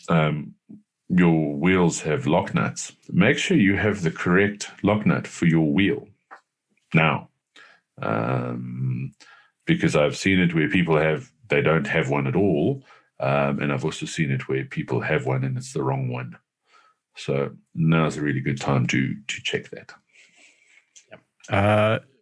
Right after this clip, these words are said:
Speaker 2: for the guys who are going, "Screw that, I have roadside assistance." No, at the moment you don't.
Speaker 1: Yeah.
Speaker 2: Um, so, yeah. If you
Speaker 1: And
Speaker 2: don't know how to change the tire, learn.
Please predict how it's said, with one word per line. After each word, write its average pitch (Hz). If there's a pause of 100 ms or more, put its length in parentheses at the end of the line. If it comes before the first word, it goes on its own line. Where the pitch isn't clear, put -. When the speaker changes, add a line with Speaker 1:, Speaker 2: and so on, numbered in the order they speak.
(100)
Speaker 2:
for 127
the 117
guys 117
who 117
are 113
going, 107
"Screw -
that, 110
I 98
have 104
roadside 107
assistance." 113 (160)
No, 110
at 101
the 107
moment 107
you 104
don't. 87 (640)
Speaker 1:
Yeah. -
Speaker 2:
Um, 95 (280)
so, 98 (1000)
yeah. 98 (400)
If -
you 117
Speaker 1:
And 113
Speaker 2:
don't 143
know 165
how 151
to 135
change 123
the -
tire, 113
learn. 113